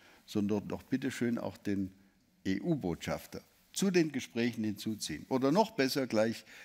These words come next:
den hohen Beauftragten aus Brüssel mitnehmen, um zu zeigen, dass man hier nicht als Einzelkämpfer auftritt, sondern als Teil der Europäischen Union. Und bei den sechzehn plus eins Gesprächen würde ich meinen Kollegen aus den betroffenen E-U-Mitgliedstaaten vorschlagen,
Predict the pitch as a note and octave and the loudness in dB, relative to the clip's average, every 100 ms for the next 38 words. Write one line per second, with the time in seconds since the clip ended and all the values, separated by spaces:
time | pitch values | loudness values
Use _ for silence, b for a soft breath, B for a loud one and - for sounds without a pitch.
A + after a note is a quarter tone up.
0 | B A2 G#2 A#2+ B2+ A2+ G2 D#3 - - | B 0 2 2 0 2 2 2 0 -4
1 | F#2 - G#2+ A#2 G#2+ A#2+ C3+ C3 A#2 - | -4 -6 -6 -4 -2 2 2 2 -2 -6
2 | - G#2 - E2 - - F#2 G#2+ F#2+ G2+ | -2 0 0 -6 -8 -10 -6 -4 -2 -2
3 | A#2+ D3+ A#2+ A2+ G#2 G#2+ G2+ G#2+ G#2 - | -2 -2 -4 -4 -4 -4 -4 -2 -4 -6
4 | B B B G#2+ B2+ - F#2+ E2+ - C#3 | B B B -2 -2 -2 -4 -4 2 2
5 | G3 E3+ - D#3 C#3+ A#2+ A#2+ - B2 A#2 | 2 0 0 -2 -2 -4 -4 -6 -6 -6
6 | - B B G2 F2 F2+ - G2+ A#2 G2+ | -8 B B -4 -2 -4 0 2 2 0
7 | F2 F#2+ G2 F2+ E2+ - - - - B | -6 -6 -4 -6 -6 -10 -12 -14 -16 B
8 | B B - E2 G#2 G#2 G2+ A#2+ C3+ - | B B -6 0 2 2 0 2 0 2
9 | C3+ A#2+ A2+ G#2+ - F#3+ G3 - A#2 - | 2 0 0 -2 0 0 0 -2 -4 -4
10 | D#2+ F2 G2+ F#2 G#2+ A2+ G#2 G2+ G2+ - | -4 -4 -6 -8 -2 0 0 -2 -6 -10
11 | B B B - F#2+ G2+ G2+ F#2+ - G#2+ | B B B -6 -2 0 2 0 2 4
12 | C3+ E3+ D#3+ - G2+ - G2 F2+ G2 B2 | 4 4 2 -2 -4 0 -2 -2 -2 -2
13 | C3 G#2+ - G2 G#2 D#3 D3 - - - | 0 0 0 0 0 0 -2 -4 -16 -14
14 | - G2+ - F2 - E2+ E2+ - - A#2 | -4 -4 -4 -8 -8 -8 -8 -10 -2 -2
15 | A#2 G2 E2+ F#2 G#2 | 0 0 0 0 -6